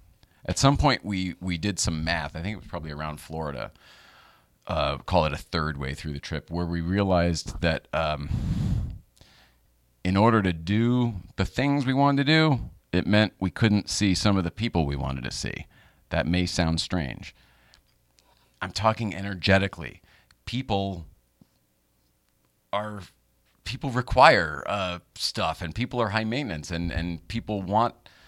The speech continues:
uh, more from you than, uh, a tree or a location. And, um, and a mountain we visit doesn't care how long we stay.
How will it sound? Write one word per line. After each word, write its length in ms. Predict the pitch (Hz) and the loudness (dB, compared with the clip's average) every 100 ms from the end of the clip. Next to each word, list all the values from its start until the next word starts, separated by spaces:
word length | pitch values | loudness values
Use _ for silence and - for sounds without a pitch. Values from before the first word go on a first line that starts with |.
| _ _ | _ _
uh, 240 | 85 92 87 | -6 -2 0
more 280 | 92 110 123 | 2 4 4
from 200 | 123 98 | 2 0
you 220 | 87 82 | 0 0
than, 300 | 80 85 82 | 0 2 2
uh, 260 | 85 82 80 | 0 0 0
a 80 | 85 | -4
tree 360 | - 127 107 87 | -2 0 2 2
or 160 | 87 | 2
a 60 | 90 | 0
location. 680 | 92 95 113 120 - 92 73 - - - | 0 0 2 4 2 0 -4 -14 -20 -6
And, 280 | 87 87 85 | -2 0 2
um, 420 | 82 85 85 85 | 2 0 0 -2
and 120 | - | -4
a 40 | 90 | -2
mountain 500 | 95 120 113 107 104 | 2 4 4 0 0
we 140 | 107 | 0
visit 360 | 98 101 98 104 | 0 0 -2 -2
doesn't 400 | 110 110 107 - | -4 -4 -6 -8
care 260 | - 110 104 | -2 2 4
how 100 | 107 | 4
long 280 | 107 113 | 4 2
we 100 | 107 | 2
stay. 560 | 95 - 95 85 82 82 | -2 0 0 0 -2 -6